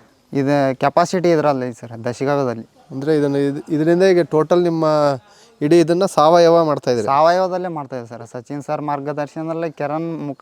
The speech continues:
Speaker 1: ಸಮ್ಮುಖದಲ್ಲಿ
Speaker 2: ಹ್ಮ್.
Speaker 1: ಸಾವಯವದಲ್ಲಿನೇ ಮಾಡ್ತಾ ಇದ್ದೀವಿ ಸರ್.
Speaker 2: ಓಕೆ, ಓಕೆ. ಸಾವಯವದಲ್ಲೂ ನೀವು ಇಷ್ಟು ದೊಡ್ಡ ಪ್ರಮಾಣದ ಇಳುವರಿ ತೆಗಿಬೋದು ಅನ್ನೋದನ್ನ ಸಾಬೀತುಪಡಿಸ್ತಾ ಇದ್ದೀರಿ?
Speaker 1: ಹಾ ರೀ. ಟೊ-, ಇದು ಜೀರೋ ಕಲ್ಟಿವೇಶನ್ ಸರ್.
Speaker 2: ಓಕೆ.
Speaker 1: ಹದಿಮೂರು ವರ್ಷ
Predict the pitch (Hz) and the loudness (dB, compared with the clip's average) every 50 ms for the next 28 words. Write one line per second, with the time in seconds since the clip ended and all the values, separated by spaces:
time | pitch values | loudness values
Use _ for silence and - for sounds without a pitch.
0 | - - 151 147 156 160 156 - 165 165 170 170 175 185 202 202 - _ _ 131 | -10 -8 -6 -6 -4 -6 -2 -2 0 0 0 0 -2 -4 -6 -8 -10 _ _ -10
1 | 127 110 - _ _ _ - 135 143 151 160 165 170 165 160 165 175 180 190 196 | -10 -10 -12 _ _ _ 2 4 6 6 6 6 6 4 4 2 0 0 0 0
2 | 185 165 143 135 - 135 120 113 110 107 - 127 110 _ _ _ _ - 113 113 | 0 0 -2 -2 -4 -6 -10 -10 -12 -16 -18 -20 -20 _ _ _ _ -16 -16 -14
3 | - 110 107 107 - - - - 156 - - - 131 143 160 165 175 175 170 165 | -12 -12 -12 -12 -12 -14 -18 -16 -16 -4 2 4 4 6 6 6 6 6 6 6
4 | 160 170 170 180 185 180 175 170 160 151 - _ 151 151 151 156 156 160 151 - | 4 4 4 4 4 4 2 2 0 -2 -2 _ -2 -2 -2 -2 -4 -6 -6 -2
5 | - 151 143 151 151 151 151 160 160 156 147 131 120 - _ _ _ _ _ _ | -2 -2 0 0 0 0 2 2 2 4 2 0 -2 -6 _ _ _ _ _ _
6 | _ _ _ _ _ _ _ - 135 139 139 156 165 170 165 147 - 156 143 151 | _ _ _ _ _ _ _ -8 -6 -2 2 4 4 4 4 2 -2 -4 -2 -2
7 | 147 147 147 143 151 156 175 190 180 170 147 131 - - - 139 135 147 135 - | -2 0 0 -2 0 -2 -2 0 0 -2 -2 -4 -6 -4 -2 -2 0 -2 -2 -4
8 | 143 135 - - 135 120 113 110 135 147 151 135 123 107 - _ _ _ _ _ | -6 -6 -2 -2 -2 -2 0 -2 -2 -2 -2 -2 -4 -6 -12 _ _ _ _ _
9 | _ _ _ _ _ _ 156 _ - 135 135 139 143 139 143 147 147 147 143 139 | _ _ _ _ _ _ -12 _ -4 -2 -2 -2 -2 -2 -2 0 0 0 -2 -2
10 | 139 135 127 135 143 151 170 - 180 165 170 170 151 - 135 117 - 123 120 - | -4 -4 -2 0 0 0 0 0 -2 -4 -4 -6 -6 -8 -10 -10 -10 -10 -12 -12
11 | _ _ _ _ _ - 127 123 123 135 151 151 147 139 135 | _ _ _ _ _ -6 -6 -4 -4 -2 -2 0 0 -2 -2